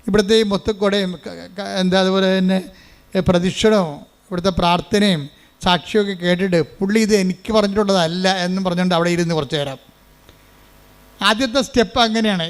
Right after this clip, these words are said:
എനിക്ക് പറഞ്ഞിട്ടുള്ളതല്ല ഇത്, നമുക്ക് പറ്റത്തില്ല, നമുക്ക് പറഞ്ഞിട്ടുള്ളതല്ല എന്ന് പറഞ്ഞു. ഞാൻ അവിടെ ഇരുന്ന്. അപ്പോൾ തന്നെ ഇവൻ എഴുന്നേറ്റ് പോയി കാറിലിരുന്നിട്ട് അവൻ സിനിമ കണ്ട്. പോരെ,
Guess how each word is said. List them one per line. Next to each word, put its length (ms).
എനിക്ക് 260
പറഞ്ഞിട്ടുള്ളതല്ല 680
ഇത്, 100
നമുക്ക് 320
പറ്റത്തില്ല, 420
നമുക്ക് 260
പറഞ്ഞിട്ടുള്ളതല്ല 600
എന്ന് 160
പറഞ്ഞു. 200
ഞാൻ 120
അവിടെ 180
ഇരുന്ന്. 200
അപ്പോൾ 260
തന്നെ 220
ഇവൻ 180
എഴുന്നേറ്റ് 340
പോയി 140
കാറിലിരുന്നിട്ട് 840
അവൻ 120
സിനിമ 420
കണ്ട്. 280
പോരെ, 240